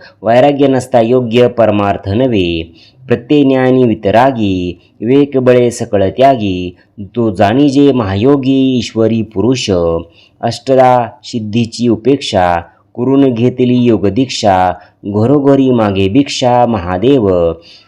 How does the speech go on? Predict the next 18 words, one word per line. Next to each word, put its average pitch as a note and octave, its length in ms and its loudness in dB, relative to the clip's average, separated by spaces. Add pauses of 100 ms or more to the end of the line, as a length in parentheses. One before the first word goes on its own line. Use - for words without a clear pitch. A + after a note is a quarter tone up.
ईश्वराची C3 800 0
बरोबरी, G#2 880 0 (260)
कैसा A2+ 360 -2
करेल B2+ 380 0
वेशधारी, G2+ 920 0 (260)
म्हणून C3+ 280 2
या D3 220 2
सगट A2+ 400 -4
सरी B2+ 560 0
होत G2 420 -2
नाही. G2+ 500 -2 (400)
उदास C3 420 0
आणि A#2+ 360 -2
विवेक, A2+ 480 0 (600)
त्यास B2+ 400 0
शोधती A#2+ 420 -2
सकळ G#2 340 -2
लोक, A2+ 420 0